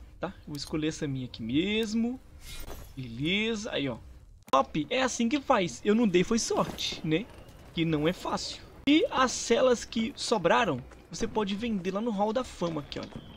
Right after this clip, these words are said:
Você pode vender aqui no Hall da Fama, que dá muito ponto de contribuição aqui, ó. Viu?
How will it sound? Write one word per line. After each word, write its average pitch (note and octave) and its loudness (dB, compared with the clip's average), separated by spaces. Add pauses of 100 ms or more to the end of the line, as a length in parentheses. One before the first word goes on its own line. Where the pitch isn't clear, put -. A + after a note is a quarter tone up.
(120)
Você B3+ 0
pode G#3 0
vender G3+ 0
aqui G3 -4
no G3 0
Hall F3 2
da E3+ 0
Fama, D#3+ -2 (760)
que - -10
dá F3+ -4
muito A3+ -2 (580)
ponto G3+ -2
de G3 -6
contribuição F#3+ -4
aqui, - -12
ó. - -14 (1000)
Viu? G#3 0